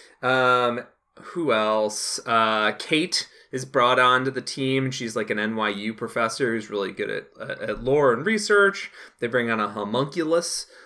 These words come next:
um, Roger, who becomes a big part of the series. They bring on, uh, Damio, uh, who is there to help fight the war on frogs. He's sort of, like, an old military expert, but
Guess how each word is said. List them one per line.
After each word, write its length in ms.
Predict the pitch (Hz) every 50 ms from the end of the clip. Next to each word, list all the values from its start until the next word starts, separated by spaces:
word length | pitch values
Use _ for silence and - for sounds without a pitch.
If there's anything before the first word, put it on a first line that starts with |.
| _ _ -
um, 440 | 117 120 123 127 135 135 120 113 113
Roger, 560 | 123 131 139 143 139 147 160 160 160 160 156
who 60 | 151
becomes 300 | 139 139 135 131 127 123
a 20 | 120
big 220 | 127 127 120 -
part 120 | 147 131
of 60 | 123 117
the 60 | 127
series. 640 | - - 143 135 135 139 139 139 139 139 135 135
They 80 | - 107
bring 260 | 101 120 117 113 113
on, 320 | 110 110 107 107 107 107 - - - - -
uh, 220 | 104 104 101 95 95
Damio, 760 | 113 - - 139 131 143 156 156 156 156 156 156 170 175 - _ _ _ _ _ _
uh, 540 | - 113 110 110 110 110 110 110 110 110 104 -
who 180 | 117 127 120 120
is 240 | 117 110 107 - 113
there 340 | 120 120 123 123 123 120
to 80 | 120 120
help 260 | 104 107 120 120 -
fight 300 | - - - 131 123 -
the 80 | - 113
war 260 | 107 110 120 120 120
on 80 | 117 110
frogs. 520 | 107 - 143 139 151 151 147 143 139 135
He's 120 | 113 107
sort 160 | - 120 107 107
of, 80 | 104
like, 140 | 107 101 104
an 60 | 110
old 180 | 110 110 107 107
military 480 | 113 113 113 113 - 135 123 120 120
expert, 480 | 120 123 120 - - 135 127 120 - -
but 460 | - 180 220 185 147 151 - - _